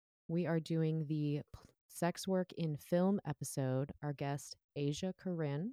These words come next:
was a stripper in twenty seventeen for a year, and she completed a film in June of twenty twenty-one called Pleasers, where she interviewed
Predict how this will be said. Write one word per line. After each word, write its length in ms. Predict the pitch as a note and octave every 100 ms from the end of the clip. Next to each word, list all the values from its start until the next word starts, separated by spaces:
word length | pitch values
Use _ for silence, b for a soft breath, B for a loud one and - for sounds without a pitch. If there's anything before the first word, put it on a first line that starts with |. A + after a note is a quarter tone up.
| A3
was 200 | D3+ C3+
a 60 |
stripper 680 | C3+ - C3+ C#3 C3 C3+ C3 C#3+
in 220 | C#3 C3+
twenty 300 | - D#3 D3+
seventeen 640 | - D3+ D3+ - D3+ D3 -
for 200 | D3 C3+
a 40 |
year, 540 | C3 B2 F#3 G3+ G3+ G#3
and 200 | C#3+ C3+
she 320 | - D#3+ D3 - _ _ -
completed 500 | E3+ - A3 G#3+ F3+
a 60 |
film 460 | E3 D#3+ D3+ D3 D3+
in 200 | D3 C3+
June 340 | B2+ D3 D#3 D#3
of 200 | C#3 C3 _
twenty 340 | - E3 E3 C#3+
twenty-one 800 | - D3 C3 C#3 F3 D3 E3 G3+ -
called 200 | B2+ B2+
Pleasers, 720 | - D#3 C#3+ C#3 D3+ G3+ - _ _ _ _
where 100 | C#3
she 160 | - D3
interviewed 800 | C3+ C#3 C3+ C#3+ C#3 C3+ C3+